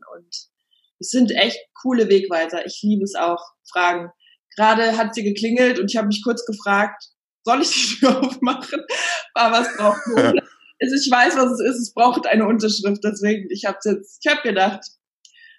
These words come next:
Speaker 1: ähm, nein, <laughs> war meine Antwort. Nein, ich finde es, ähm, sehr, sehr spannend und ich finde, Fragen sind mit das Mächtigste, wenn es um das Thema Mindset geht, weil wir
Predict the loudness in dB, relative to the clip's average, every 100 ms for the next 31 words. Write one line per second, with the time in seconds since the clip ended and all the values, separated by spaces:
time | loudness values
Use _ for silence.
0 | _ _ _ _ _ -2 0 0 -2 -6
1 | _ _ 2 2 0 -4 -6 0 2 4
2 | 2 2 0 -10 -12 -2 0 2 2 2
3 | 0 -2 -6 -10 -10 0 0 0 -2 -2
4 | 2 2 2 -2 -6 -2 2 4 4 2
5 | -4 -16 _ _ -4 2 2 2 -2 -2
6 | 0 0 0 -4 -2 -4 -4 -4 0 0
7 | 0 0 0 0 0 2 2 -2 -2 2
8 | 2 0 -6 -6 -6 -2 0 0 0 0
9 | 0 -2 2 2 2 -2 -2 -4 -6 -10
10 | -8 -2 -2 -2 -8 _ _ _ _ _
11 | _ _ 2 2 4 2 0 -2 -4 0
12 | 2 2 0 -2